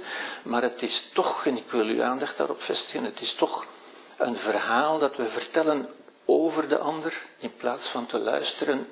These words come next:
naar de ander. En vele mensen,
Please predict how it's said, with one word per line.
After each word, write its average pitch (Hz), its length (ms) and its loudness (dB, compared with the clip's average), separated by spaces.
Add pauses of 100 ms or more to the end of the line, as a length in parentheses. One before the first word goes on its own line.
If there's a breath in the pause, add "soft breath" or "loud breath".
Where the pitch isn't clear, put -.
naar 139 400 -2
de 113 80 -2
ander. 104 400 -4 (460 loud breath)
En 110 180 0
vele 165 300 8
mensen, 170 600 2